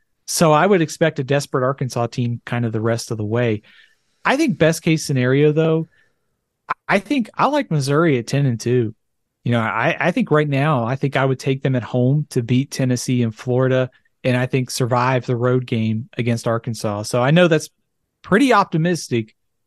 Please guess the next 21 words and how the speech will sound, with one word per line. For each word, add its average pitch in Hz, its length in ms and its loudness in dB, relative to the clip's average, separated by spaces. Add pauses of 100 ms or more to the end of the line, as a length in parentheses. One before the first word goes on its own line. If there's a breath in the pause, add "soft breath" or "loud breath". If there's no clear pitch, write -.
(480)
but 127 100 2
I 135 140 4
think 185 240 0
all 156 180 4
these 156 160 0
games 139 320 0
outside 127 320 -2
of 123 80 -2
Georgia 120 400 0
are 107 120 -2
winnable. 113 460 -2
So - 140 -4
I 113 100 0
would 160 140 -2
say 127 180 -4
ten 123 220 -4
and 110 160 -2
two 117 220 -2
at 107 80 -8
this - 140 -10
point. 117 340 -10